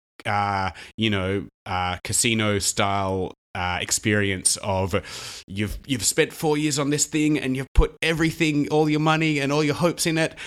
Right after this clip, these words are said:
and then you just put it out there and you're just, like, waiting to see if it gets enough sales on that first day. And, and if it gets a small number of first sales on that first day, those sales are only gonna diminish, you know, that, that's your one big time. And so that's,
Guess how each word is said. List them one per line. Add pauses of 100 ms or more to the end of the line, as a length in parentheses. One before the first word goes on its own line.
(120)
and
then
you
just
put
it
out
there
and
you're
just,
like, (140)
waiting
to
see
if
it
gets
enough
sales
on
that
first
day. (420)
And,
and
if
it
gets
a
small
number
of
first
sales
on
that (160)
first
day, (320)
those
sales
are
only
gonna
diminish,
you
know,
that,
that's
your
one
big
time.
And
so
that's,